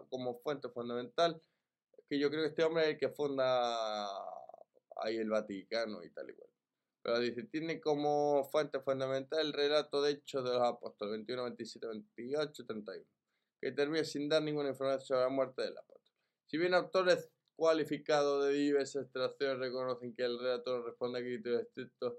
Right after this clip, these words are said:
de historicidad al detalle, sin embargo, los teólogos cristianos consideran que el relato atesora noticias históricas sin duda fidedignas.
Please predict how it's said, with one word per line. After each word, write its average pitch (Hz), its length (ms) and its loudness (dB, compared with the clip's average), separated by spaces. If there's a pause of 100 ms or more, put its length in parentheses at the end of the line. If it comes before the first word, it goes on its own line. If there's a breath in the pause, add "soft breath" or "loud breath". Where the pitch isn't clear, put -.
(320 loud breath)
de 120 100 -6
historicidad 120 600 2
al 113 180 0
detalle, 139 760 2 (560)
sin 135 220 -4
embargo, 151 440 6
los 135 180 2
teólogos 151 380 4
cristianos 135 360 -4
consideran 135 420 -2
que 135 120 -4
el 131 60 -4
relato 135 340 -2
atesora 170 1200 6
noticias 135 280 -2
históricas 143 600 -2
sin 131 200 -8
duda 127 240 -2
fidedignas. 85 560 -12